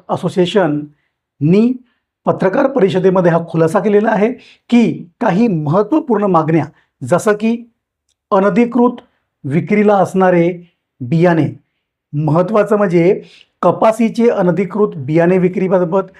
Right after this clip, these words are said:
त्यानंतर फर्टिलायझर, जे खतांवरती कंपन्यांचं जे लिंकिंग येत आहे, ते लिंकिंग बंद व्हावं, आणि तसंच साथी हा जो ॲप आहे, ज्या ॲपच्या माध्यमातून दुकानदारांना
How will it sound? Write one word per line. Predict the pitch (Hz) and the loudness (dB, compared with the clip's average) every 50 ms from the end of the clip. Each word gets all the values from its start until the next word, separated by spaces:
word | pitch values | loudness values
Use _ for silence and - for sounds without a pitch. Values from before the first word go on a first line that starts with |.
| - _ _ _ - | -20 _ _ _ -4
त्यानंतर | - 185 196 214 226 214 240 220 196 190 190 196 240 277 _ _ _ _ _ _ _ _ _ _ _ _ _ _ _ _ _ _ _ _ _ - | -2 0 2 2 2 2 4 4 4 4 2 0 -2 -8 _ _ _ _ _ _ _ _ _ _ _ _ _ _ _ _ _ _ _ _ _ 0
फर्टिलायझर, | 220 220 220 262 269 269 262 - 185 180 139 - - _ _ _ _ _ - | 0 2 4 4 4 4 4 2 2 0 -2 -2 -8 _ _ _ _ _ -18
जे | 151 123 135 226 247 240 233 | -12 -4 -2 -2 -2 -2 -4
खतांवरती | - - 180 185 220 220 226 240 240 233 233 233 226 202 175 160 165 175 - - | -8 -6 -2 0 2 2 2 2 2 2 0 0 -2 -2 -2 -2 -4 -6 -6 -4
कंपन्यांचं | 185 165 165 156 156 196 208 220 214 175 214 202 | -2 -2 -2 0 -2 -2 0 -2 -2 0 -2 -2
जे | 175 156 196 196 190 165 147 | 0 2 2 2 2 2 2
लिंकिंग | 160 160 165 160 - 233 247 240 | 2 2 2 2 2 2 2 4
येत | 226 196 170 143 | 4 2 2 2
आहे, | 180 170 139 160 160 156 143 139 147 - _ _ _ _ _ _ _ - | 0 0 2 2 2 2 0 -2 -4 -12 _ _ _ _ _ _ _ -2
ते | 202 180 165 | 0 2 2
लिंकिंग | 190 185 185 175 185 208 208 208 208 208 - _ _ _ - | 4 2 2 2 2 2 2 0 -2 -6 -10 _ _ _ -10
बंद | 156 131 143 151 151 165 165 | -6 -2 -2 0 2 2 2
व्हावं, | 196 196 214 214 214 240 226 240 247 - _ _ _ _ _ _ _ _ - | 2 4 4 4 4 2 2 0 -2 -10 _ _ _ _ _ _ _ _ -12
आणि | 220 185 175 170 - 175 196 | -6 -4 -4 -4 -2 -2 -2
तसंच | 170 170 - 220 196 180 180 175 - _ _ _ _ _ _ _ _ _ _ _ - - | -2 0 2 2 4 4 2 0 -4 _ _ _ _ _ _ _ _ _ _ _ -8 -2
साथी | - 180 180 180 - 285 | -2 -2 -2 -2 -2 -2
हा | 269 226 247 | -2 0 -2
जो | 226 254 320 - - - | -2 -2 -4 -6 -4 -2
ॲप | 208 202 202 170 214 | -2 0 0 2 0
आहे, | 208 196 208 208 | 2 2 2 0
ज्या | 170 220 220 - - - | 2 0 -2 -2 -2 -2
ॲपच्या | 202 202 170 - - 208 | -4 -4 -4 -4 -6 -4
माध्यमातून | 190 170 156 143 131 180 180 180 180 180 202 190 170 165 180 214 - - - - _ _ - | -2 -2 -2 -2 -2 -2 0 -2 -2 -2 -4 -4 -4 -4 -6 -8 -10 -16 -20 -20 _ _ -16
दुकानदारांना | 143 127 127 160 160 - 202 208 226 226 220 214 202 202 190 180 180 175 | -10 -4 -4 -4 0 2 2 2 2 2 2 2 2 2 2 2 2 2